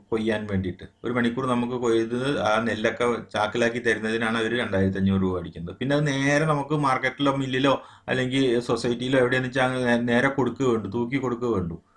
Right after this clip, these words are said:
വേറെ അതിലൊന്നും ചെയ്യാനില്ല. പിന്നെ വിത്തിന് എടുത്ത് വെക്കുന്നത് മാത്രമാണ്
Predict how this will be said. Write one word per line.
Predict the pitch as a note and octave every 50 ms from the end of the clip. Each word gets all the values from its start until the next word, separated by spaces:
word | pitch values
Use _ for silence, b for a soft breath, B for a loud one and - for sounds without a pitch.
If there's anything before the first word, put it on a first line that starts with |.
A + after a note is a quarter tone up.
| _ - -
വേറെ | A2 A#2 C3
അതിലൊന്നും | C#3+ C#3 D3 D3 C#3 C#3+ D3 D3
ചെയ്യാനില്ല. | C3+ B2 B2 A#2 A2+ G#2 F#2+ E2+ D#2 - - _ _ _ _ _ _ _ _ _
പിന്നെ | - B2 C3+ D3+
വിത്തിന് | D3 D3 C#3+ D3 - E3+ F#3
എടുത്ത് | F#3 E3+ D3+ - F3+
വെക്കുന്നത് | E3+ D3+ D#3+ D#3+ D#3+ D#3 E3
മാത്രമാണ് | D#3 C#3+ C3+ C3+ C3 C#3+ D3+ C#3 C#3+ D#3 F#3 F#3+ F#3+